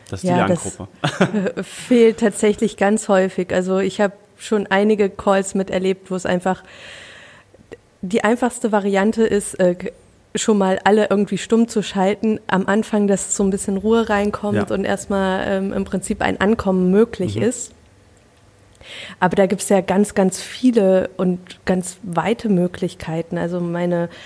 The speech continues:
Speaker 2: Geschäftspartnerin und Freundin Madeleine hat jetzt am Wochenende ein Online-Barcamp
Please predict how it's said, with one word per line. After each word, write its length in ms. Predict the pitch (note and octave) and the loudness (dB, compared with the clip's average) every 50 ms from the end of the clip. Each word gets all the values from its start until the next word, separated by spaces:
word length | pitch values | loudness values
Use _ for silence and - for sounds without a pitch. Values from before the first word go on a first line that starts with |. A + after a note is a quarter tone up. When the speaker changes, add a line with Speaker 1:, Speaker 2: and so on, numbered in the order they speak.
| - - _ | -20 -12 _
Speaker 2:
Geschäftspartnerin 840 | - F3+ - G3+ G#3 G#3 - - - G3 F#3+ G3 F#3+ F#3 F3+ F#3+ F#3+ | -8 -4 -4 -4 -4 -4 -8 -4 0 0 0 0 0 -2 0 -2 -2
und 120 | F#3+ F3 | -2 -4
Freundin 300 | - - F#3+ F#3+ F#3+ F#3+ | -2 0 2 2 4 4
Madeleine 360 | F#3 F3+ F3+ F#3+ G3 G3+ G3+ | 4 2 2 2 2 2 2
hat 140 | F3 F#3+ F#3 | 0 -2 -2
jetzt 160 | - F#3 - | -2 -4 -2
am 140 | - F3+ F3 | -2 -4 -2
Wochenende 600 | F3+ F#3+ F#3 - G3 - F#3+ F#3+ F#3+ F#3 F3+ - | -2 -2 -2 -4 -4 -4 -2 0 0 0 0 0
ein 200 | E3 F3 F3+ F3 | -2 -4 -2 -2
Online-Barcamp 800 | F#3+ G3 G3 F#3+ F#3 F3+ F3 F3+ G3 A#3 - - A3 G#3+ G#3+ G#3+ | 0 0 2 2 2 2 2 2 2 0 0 0 0 0 0 -2